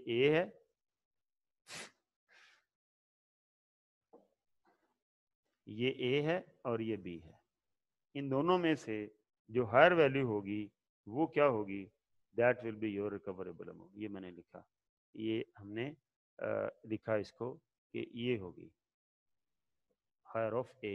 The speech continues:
and B, तो उसमें बी फैक्टर ही नहीं है, लिहाजा रिकवरेबल अमाउंट कैलकुलेट ही नहीं हो सकती। और मैं ये कह नहीं सकता कि जी, ये जो फ्यूचर कैश फ्लोज हैं, वो ज़ीरो हैं, मतलब, it will be an unrealistic assumption।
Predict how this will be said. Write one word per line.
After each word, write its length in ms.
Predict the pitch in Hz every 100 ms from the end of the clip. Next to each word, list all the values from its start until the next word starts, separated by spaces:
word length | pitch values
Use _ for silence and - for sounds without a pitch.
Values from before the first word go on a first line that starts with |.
| 98
and 180 | 92 80
B, 120 | - - _ _ _ _ _ _
तो 80 | 170
उसमें 340 | 180 202 196
बी 160 | 170 196
फैक्टर 400 | 185 165 - 196
ही 80 | 208
नहीं 240 | 190 175
है, 240 | 135 120 - _ _ -
लिहाजा 340 | 139 139 147 156
रिकवरेबल 600 | 147 147 151 151 147 139
अमाउंट 320 | 123 120 110
कैलकुलेट 480 | 120 107 113 110 107
ही 80 |
नहीं 140 | 101 98
हो 100 | 95
सकती। 400 | - - - 85 _ _ _ -
और 120 | 123
मैं 140 | 131
ये 180 | 131 139
कह 220 | 135 139
नहीं 100 | 147
सकता 380 | 139 117 - 123
कि 140 | 117 120
जी, 300 | 120 107 - _ _ _ _ 117
ये 140 | 113
जो 440 | 113 117 107 - - -
फ्यूचर 280 | 123 113 120
कैश 320 | 113 107 -
फ्लोज 180 | 113 107
हैं, 80 | 107
वो 140 | 104
ज़ीरो 300 | 92 98 110
हैं, 180 | 98 95 98
मतलब, 260 | 92 104 - _ _ _ _ 113
it 60 | 107
will 160 | 117
be 160 | 113 117
an 160 | 110 113
unrealistic 720 | - 135 113 104 92 - 92
assumption। 440 | 95 92 - 90